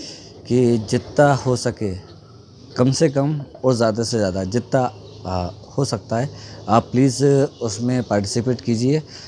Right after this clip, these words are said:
और उनको डोनेट कीजिए। और अकाउंट नंबर मैं already दे रहा हूँ आपको, ये इधर अकाउंट नंबर लिखा हुआ है,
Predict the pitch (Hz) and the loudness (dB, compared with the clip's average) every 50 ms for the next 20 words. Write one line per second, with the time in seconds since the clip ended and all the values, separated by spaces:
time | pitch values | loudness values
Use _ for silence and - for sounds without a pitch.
0 | - - - 95 101 107 110 113 110 110 107 107 107 123 104 104 104 113 117 117 | -18 -10 -2 2 4 6 6 6 4 2 0 0 0 0 2 2 2 2 0 -2
1 | - 117 113 107 117 123 135 143 147 - - - - - - - - 98 101 104 | -4 -6 -4 -2 0 0 0 -2 -2 -6 -12 -20 -20 -20 -18 -10 -4 2 4 6
2 | 107 110 107 95 104 101 - 117 120 120 120 117 120 120 123 123 123 123 123 120 | 6 4 4 2 -2 0 2 2 2 4 2 2 2 4 4 6 6 6 4 4
3 | 113 117 117 104 98 107 110 117 127 113 104 107 107 110 120 123 117 110 - - | 2 0 0 0 0 0 0 0 0 0 0 2 2 2 2 0 -2 -2 -2 0
4 | 135 135 131 127 117 110 113 107 117 117 113 107 113 - 110 117 117 113 113 117 | 0 2 2 4 4 2 2 2 2 0 0 0 0 2 2 2 2 2 0 0
5 | 120 120 104 - - 110 117 123 127 147 | 0 0 0 0 -2 -2 0 0 -2 -2